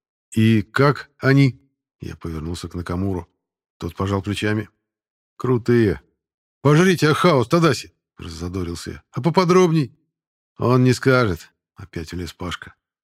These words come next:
«Я уже пытался. Совершенно секретно, и вот это вот всё». «Не расскажешь?» Я всё-таки сделал ещё одну попытку. «Извини, не могу», покачал головой Накамуру. «Ну ладно», вздохнул я.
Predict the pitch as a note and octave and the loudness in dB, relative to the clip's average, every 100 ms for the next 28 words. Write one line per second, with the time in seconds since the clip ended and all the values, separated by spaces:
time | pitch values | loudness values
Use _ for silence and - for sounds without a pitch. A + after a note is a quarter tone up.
0 | _ A2+ D3 D#3+ C#3 A#2 C#3 D3 C3+ - | _ 0 2 4 2 0 2 2 2 -2
1 | - _ _ _ - - A#2 C3 A#2+ F3+ | -12 _ _ _ -16 -2 2 2 2 2
2 | F3 D#3+ C#3+ D3+ F#3 C#3 A#2+ A2 B2 F3 | 2 2 0 2 2 0 2 2 2 0
3 | C3 C#3+ - - C3+ C3 - _ _ _ | 0 0 -2 0 2 2 -4 _ _ _
4 | _ _ _ _ _ _ _ _ _ G2+ | _ _ _ _ _ _ _ _ _ 0
5 | A2 A2 C#3 C3 G#2 - _ _ _ _ | 0 0 0 0 -2 -10 _ _ _ _
6 | _ _ - E2+ - E2+ - F2+ F2 G2+ | _ _ -20 -16 -14 -16 -12 -10 -8 -4
7 | F#2+ F#2+ - G2 F#2 F#2+ F2+ F#2+ - - | -4 -4 -6 -6 -6 -8 -8 -10 -10 -20
8 | _ _ _ _ _ _ _ _ B2 A#2 | _ _ _ _ _ _ _ _ 0 2
9 | A#2 G2+ D#2+ - C3 C#3 C3 F2 - _ | 2 0 -4 -4 0 2 2 0 -6 _
10 | _ _ - - C2+ D#2 D#2+ E2 E2 E2+ | _ _ -20 -16 -12 -12 -8 -6 -6 -6
11 | E2+ F#2 F#2 E2+ E2 _ _ _ _ _ | -6 -6 -4 -6 -10 _ _ _ _ _
12 | _ _ - F#2 D3 D3 D#3+ A#2 - _ | _ _ -6 0 2 2 0 -4 -8 _
13 | _ _ D#2 E2+ E2 F#2+ F2+ F2+ | _ _ -14 -14 -10 -8 -6 -6